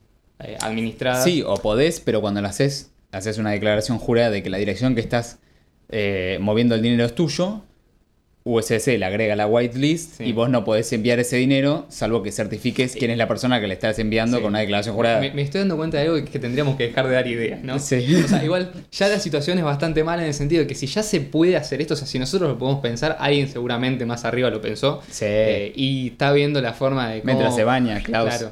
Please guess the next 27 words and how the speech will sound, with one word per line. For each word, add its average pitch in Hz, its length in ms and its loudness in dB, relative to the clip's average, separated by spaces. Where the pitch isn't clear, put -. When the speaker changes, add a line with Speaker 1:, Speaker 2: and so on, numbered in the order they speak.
Speaker 1:
exactamente. 113 640 -6
O - 440 -18
sea, - 240 -6
eh, - 300 -16
está 143 320 -4
viendo 151 320 0
la 139 80 2
forma 147 240 0
en 131 80 0
cómo 131 220 -2
va 127 80 0
a - 20 -2
meter 117 220 0
esto. 117 160 -4
O - 20 -2
sea, 127 120 -2
esto 147 180 -2
no 147 260 4
es, 170 260 -4
esto 143 200 -4
también 139 160 0
tiene 139 160 2
que 127 60 -2
ver 131 100 2
en 131 100 -2
parte 131 300 0
por 120 180 -6